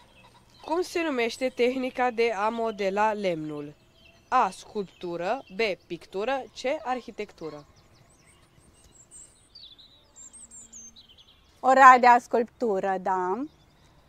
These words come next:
Speaker 2: A scris și Fălticeni, Oradea. Felicitări, copii! Toți v-ați descurcat de minune.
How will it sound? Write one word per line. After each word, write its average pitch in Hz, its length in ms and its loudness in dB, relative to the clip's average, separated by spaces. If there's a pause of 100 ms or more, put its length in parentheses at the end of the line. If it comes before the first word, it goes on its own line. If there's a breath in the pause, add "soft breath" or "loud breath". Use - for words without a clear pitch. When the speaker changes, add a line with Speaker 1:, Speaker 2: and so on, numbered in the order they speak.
(600)
Speaker 2:
A 220 140 -4
scris 247 240 -4
și 269 120 -6
Fălticeni, 240 680 -4
Oradea. 220 800 4 (1120)
Felicitări, 302 640 0
copii! 320 520 -4 (920)
Toți 311 400 0
v-ați 277 220 0
descurcat 269 500 -4
de 269 80 -6
minune. 262 680 -4